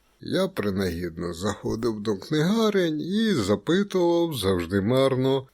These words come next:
чи нема новинок із Франції. Від тисяча дев'ятсот тридцять дев'ятого року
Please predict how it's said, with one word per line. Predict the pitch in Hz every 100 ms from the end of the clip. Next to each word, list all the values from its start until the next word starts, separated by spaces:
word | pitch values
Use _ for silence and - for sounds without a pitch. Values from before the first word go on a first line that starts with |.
| _ _
чи | - 135
нема | 180 220 240
новинок | 226 220 208 185 170 170 175 -
із | 180
Франції. | - - 131 113 107 104 - 117 110 113 - _ _ _ _ _
Від | 98 127 147 - _ -
тисяча | 226 214 - 196 - - 180
дев'ятсот | 107 95 95 95 - 131 131 127
тридцять | 104 127 131 - 92 82
дев'ятого | 85 95 98 98 90 - - 87
року | 101 175 185 - - 160